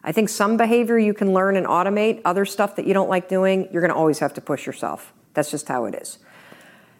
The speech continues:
And I noticed two things, um, as I started to use it. I noticed that that window where I'd be lying in bed and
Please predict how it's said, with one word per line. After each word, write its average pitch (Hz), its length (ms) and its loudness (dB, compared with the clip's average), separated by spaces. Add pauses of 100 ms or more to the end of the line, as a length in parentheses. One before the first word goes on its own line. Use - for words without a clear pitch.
And 226 120 2
I 233 80 4
noticed 277 460 4
two 262 180 2
things, - 520 -2 (400)
um, 175 500 2 (680)
as 190 140 2
I 185 40 2
started 185 360 0
to 165 60 2
use 143 240 0
it. - 200 -14 (440)
I 196 100 2
noticed 240 360 2
that - 280 0 (160)
that 190 220 0
window 202 400 2 (880)
where 196 140 2
I'd 196 120 -2
be 196 120 4
lying 180 420 2
in 214 100 2
bed 156 400 0 (1000)
and 180 600 2